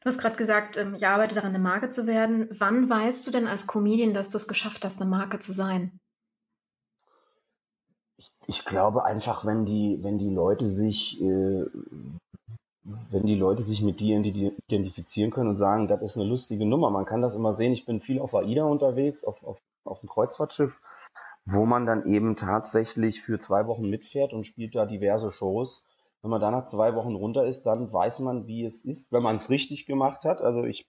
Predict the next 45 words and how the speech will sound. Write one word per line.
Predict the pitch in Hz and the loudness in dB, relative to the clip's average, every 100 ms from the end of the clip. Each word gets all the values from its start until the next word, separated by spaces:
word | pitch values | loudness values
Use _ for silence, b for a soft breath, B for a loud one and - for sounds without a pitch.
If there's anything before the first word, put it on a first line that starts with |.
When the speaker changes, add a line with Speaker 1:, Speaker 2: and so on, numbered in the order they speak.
| _ | _
Speaker 2:
bei | - 127 | 0 2
mir | 127 131 | 2 2
ist | 123 | 0
es | 135 131 | -6 -6
<laughs> | 127 | -4
meistens | 131 160 156 - 123 | -2 0 -2 -4 -8
so, | 143 143 | 0 2
dass | 131 - | 2 0
die | 120 | 0
Leute | 110 120 | 2 2
danach | 123 120 113 | 2 2 2
kommen | - 120 | 2 0
und | 139 | 2
dann | 120 | 2
weiß | 117 165 | 0 0
man, | 147 123 | -4 -2
wie | 160 | -2
man, | 165 160 160 _ _ _ _ | 0 -2 -6 _ _ _ _
wie | - | -4
es | 160 - | -2 0
ist, | 170 131 | -2 2
wenn | 143 | 2
man | 139 135 131 | 2 2 -2
bekannt | 131 131 135 - | -4 -2 -2 -4
ist | - | -6
an, | 120 117 113 | -6 -6 -10
an | 104 107 | -10 -10
Land. | 95 - _ _ _ _ _ _ | -12 -14 _ _ _ _ _ _
Also | 98 117 | -6 -6
ich | 127 131 | -4 2
werd, | 139 - | 2 4
Speaker 1:
Mhm. | |
Speaker 2:
glaub | 147 139 | 2 2
ich, | 135 | -2
minütlich, | 143 143 160 143 139 127 - - - - | -6 -4 -6 -6 -8 -8 -16 -16 -14 -6
am | 123 | -4
Ende | 120 156 160 139 | 0 2 0 -2
jeden | 120 151 143 | -4 -6 -4
Tag | 131 | -4
minütlich | 139 147 147 120 | -2 -2 -4 -6
angesprochen. | 113 110 104 - 101 107 | -8 -8 -10 -10 -10 -10
Es | - | -8
kommen | 147 | -6
minütlich | 143 147 156 135 | -4 -2 -4 -6
Leute. | 127 127 135 | 0 2 2